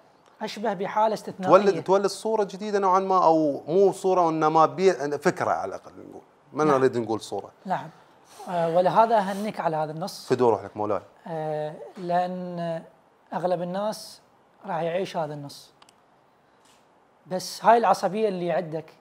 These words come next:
Speaker 1: الزايدة ما راح تخليك صاحب.
Speaker 2: لا هو هسه،
Speaker 1: حتى
Speaker 2: لا
Speaker 1: تكون،
Speaker 2: هسه
Speaker 1: ها؟
Speaker 2: معدودين، نعم.
Speaker 1: تعارك ويا روحك.
Speaker 2: نعم، ظلوا
Speaker 1: بس،
Speaker 2: عدل أصابع، نعم.
Speaker 1: بس بعدك قلق منهم، ها؟ <laughs> احنا خذانا الوقت، أرد أراويك، آه، صورة.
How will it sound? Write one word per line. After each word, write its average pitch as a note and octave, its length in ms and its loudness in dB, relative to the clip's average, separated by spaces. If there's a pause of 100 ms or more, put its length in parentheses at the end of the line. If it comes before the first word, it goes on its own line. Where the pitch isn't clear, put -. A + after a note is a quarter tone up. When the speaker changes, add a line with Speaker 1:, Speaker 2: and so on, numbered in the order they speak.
(640)
Speaker 1:
الزايدة E3+ 640 2 (460)
ما F#3+ 120 2
راح A3 120 4
تخليك G3 320 -2
صاحب. - 300 -6 (720)
Speaker 2:
لا A2+ 180 0
هو D3 180 0
هسه، D#3 120 -10
Speaker 1:
حتى F3+ 180 2
Speaker 2:
لا C4 60 -2
Speaker 1:
تكون، C4 140 -2
Speaker 2:
هسه G3 320 4
Speaker 1:
ها؟ F3+ 40 4
Speaker 2:
معدودين، E3+ 500 4 (100)
نعم. B3+ 120 2
Speaker 1:
تعارك A#3+ 360 10
ويا A3 140 6
روحك. E3 280 2
Speaker 2:
نعم، C#3 600 6
ظلوا E3 280 12
Speaker 1:
بس، E3 80 10
Speaker 2:
عدل F#3 160 12
أصابع، G3+ 340 12
نعم. C3 320 4 (100)
Speaker 1:
بس A3 220 0
بعدك A#3 400 6
قلق G#3 240 6
منهم، D#3+ 240 -4
ها؟ G#3 160 4
<laughs> - 1700 -12
احنا G3+ 260 4
خذانا B3 340 10
الوقت، A#3 400 6
أرد F#3 200 -2
أراويك، A3+ 420 8
آه، G#3+ 340 0
صورة. G3+ 400 2